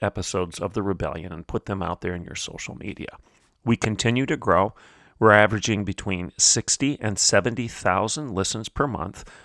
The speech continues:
and I want to improve that, obviously, and the way to do so is for you to continue to promote The Rebellion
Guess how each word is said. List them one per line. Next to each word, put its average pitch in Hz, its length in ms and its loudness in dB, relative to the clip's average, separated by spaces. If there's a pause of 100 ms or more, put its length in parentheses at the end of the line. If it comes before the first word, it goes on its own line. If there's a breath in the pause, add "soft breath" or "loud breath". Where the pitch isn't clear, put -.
(500 soft breath)
and 139 260 6
I 139 60 10
want 180 180 10
to 180 40 6
improve 175 420 4
that, - 300 -10 (180)
obviously, 107 760 2
and 120 140 0
the 107 80 4
way 131 300 4
to - 140 -4
do 135 280 4
so 90 340 2
is 104 100 0
for 113 300 0 (140)
you 113 500 0 (280 soft breath)
to - 100 -2
continue 110 640 0
to - 160 -6
promote 104 340 0
The 104 100 -2
Rebellion 90 540 0